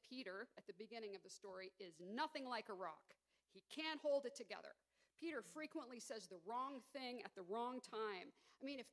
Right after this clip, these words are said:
Peter had a car, it would have been a clunker, but its bumper sticker would have, its bumper would have been full of stickers. They would have said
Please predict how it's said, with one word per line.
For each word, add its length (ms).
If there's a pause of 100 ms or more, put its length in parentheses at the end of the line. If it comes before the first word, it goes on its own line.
Peter 320
had 160
a 160
car, 400 (240)
it 160
would 80
have 100
been 140
a 80
clunker, 480 (560)
but 80
its 160
bumper 400
sticker 400
would 80
have, 140 (180)
its 120
bumper 280
would 80
have 80
been 240
full 160
of 80
stickers. 480
They 160
would 80
have 80
said 160